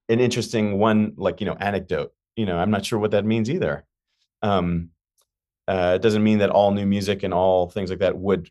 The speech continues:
would bring it, an entirely new crowd, that it surpasses the old, you know, it doesn't mean that we're trying to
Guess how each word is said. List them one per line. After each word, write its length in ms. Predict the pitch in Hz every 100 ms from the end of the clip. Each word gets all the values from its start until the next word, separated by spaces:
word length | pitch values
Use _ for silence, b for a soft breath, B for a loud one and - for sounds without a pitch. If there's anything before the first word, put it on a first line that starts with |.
| -
would 240 | 98 127
bring 320 | 101 113 113 107
it, 220 | 69 -
an 100 | 120
entirely 560 | 110 - 131 123 107
new 140 | 107 107
crowd, 540 | 110 107 107 101 85
that 160 | 98 95
it 200 | 95 -
surpasses 680 | - 110 113 107 113 101 95
the 100 | 101
old, 380 | 85 101 101 107
you 60 |
know, 100 | 95
it 60 | 90
doesn't 220 | 110 107
mean 180 | 107 101
that 120 | 87
we're 120 | 101
trying 300 | 95 107 98
to 300 | 92 92 95